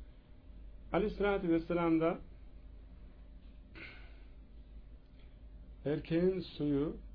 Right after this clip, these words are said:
beyazdır, kadının suyu ise sarıdır." diyor. Eğer erkeğin suyu galip gelirse çocuk, e, erkek olur. Bir başka hadiste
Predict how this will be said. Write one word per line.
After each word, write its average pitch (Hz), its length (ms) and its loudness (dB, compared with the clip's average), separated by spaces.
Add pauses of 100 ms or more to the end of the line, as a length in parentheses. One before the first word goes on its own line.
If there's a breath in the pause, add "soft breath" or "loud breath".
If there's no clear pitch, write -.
(1160)
beyazdır, 151 560 0 (460 soft breath)
kadının 165 360 2
suyu 170 320 -2
ise 151 240 -2
sarıdır." 131 520 0
diyor. 95 320 -8 (520 loud breath)
Eğer 180 300 4
erkeğin 170 640 2
suyu 160 460 4 (400)
galip 135 360 0
gelirse 151 480 0
çocuk, 156 360 2 (960 loud breath)
e, 139 60 -2 (280)
erkek 170 400 0
olur. 196 220 2 (180)
Bir 143 80 0
başka 151 280 0
hadiste 156 500 0